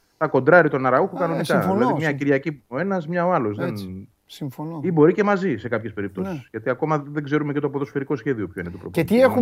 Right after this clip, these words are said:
Speaker 1: είμαστε
Speaker 2: πει, συγγνώμη αν γίνομαι κουραστικός, τι έχουμε πει για τρίτο;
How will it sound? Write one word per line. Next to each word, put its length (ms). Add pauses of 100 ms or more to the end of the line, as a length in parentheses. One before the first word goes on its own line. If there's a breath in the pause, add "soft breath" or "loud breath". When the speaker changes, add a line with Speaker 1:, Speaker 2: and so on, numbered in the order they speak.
Speaker 1:
είμαστε 120
Speaker 2:
πει, 920
συγγνώμη 360
αν 60
γίνομαι 220
κουραστικός, 500
τι 140
έχουμε 240
πει 80
για 140
τρίτο; 400